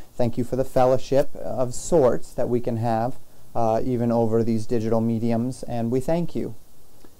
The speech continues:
for your commission to not forsake the assembling of ourselves together. We know it to be true. We take it very, um, seriously, and though for this time we are unable to do so, we pray that it would be,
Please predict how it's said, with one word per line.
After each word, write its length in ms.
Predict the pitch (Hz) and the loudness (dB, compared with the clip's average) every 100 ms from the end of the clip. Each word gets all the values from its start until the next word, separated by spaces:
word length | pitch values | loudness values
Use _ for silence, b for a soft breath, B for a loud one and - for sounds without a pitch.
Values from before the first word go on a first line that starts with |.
| - | -18
for 360 | - 127 117 117 | -2 4 6 6
your 200 | 113 120 | 6 4
commission 640 | - 123 120 117 120 107 | 2 0 0 0 -2 -4
to 120 | 104 | -4
not 260 | 117 117 131 | -2 -2 -2
forsake 460 | - 123 127 123 - | -4 -2 0 0 0
the 100 | 113 | -2
assembling 540 | - 120 117 113 110 - b b b - | 0 0 2 4 2 0 b b b 0
of 140 | 123 | 4
ourselves 560 | 113 107 123 110 110 - | 6 4 2 0 -2 -2
together. 440 | 120 117 117 113 | -4 0 0 0
We 220 | 110 117 | -2 -2
know 220 | 113 120 123 | 0 2 2
it 100 | - | 0
to 80 | |
be 120 | 117 117 | -2 -4
true. 340 | - 139 143 | 0 2 2
We 120 | 123 | 2
take 300 | 110 123 120 | -2 -2 -4
it 80 | - | -4
very, 420 | 113 131 131 120 - b b b | -2 0 2 0 -2 b b b
um, 400 | 113 113 110 117 | -4 -2 -4 -4
seriously, 840 | - 175 170 127 113 - 113 113 120 - b b - | -2 0 2 2 0 -2 -4 -4 -8 -12 b b -2
and 480 | 123 117 113 110 107 | 2 4 2 0 4
though 240 | 127 123 | 4 4
for 240 | 123 127 | 4 2
this 240 | 117 113 - | 2 2 0
time 340 | - 143 139 | -2 0 2
we 120 | 123 | 2
are 120 | 117 117 | 2 2
unable 380 | 123 123 113 | 0 0 0
to 140 | 110 110 | 0 0
do 200 | 113 123 | 0 0
so, 300 | 120 117 110 | 0 0 0
we 140 | 113 | 0
pray 320 | 113 123 117 | -4 -2 0
that 340 | 117 113 110 - | 0 0 0 -2
it 140 | 120 | -2
would 180 | 117 110 | -2 -2
be, 280 | 120 117 | 0 0